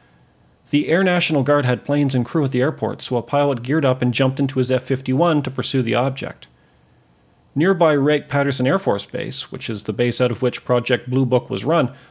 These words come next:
also scrambled an F fifty-one and picked the object up on ground-based radar.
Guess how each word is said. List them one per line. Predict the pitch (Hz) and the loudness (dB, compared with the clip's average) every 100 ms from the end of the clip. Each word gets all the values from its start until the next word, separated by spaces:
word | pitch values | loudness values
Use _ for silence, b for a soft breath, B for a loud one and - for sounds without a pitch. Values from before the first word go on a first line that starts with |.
| B | B
also | - 139 165 180 | -2 -2 0 -2
scrambled | 151 - 139 135 123 | -2 0 0 2 0
an | 120 | 0
F | 117 | -2
fifty-one | - 120 - 120 151 143 135 | -4 -6 -4 -2 0 0 -2
and | 135 113 | -6 -6
picked | 156 - | -6 -2
the | 123 | 0
object | 120 120 165 - | 0 0 -2 0
up | 127 - | -2 0
on | 110 | -4
ground-based | 107 117 107 107 107 - | -2 -2 -2 -4 -6 -6
radar. | 113 104 95 | -6 -6 -10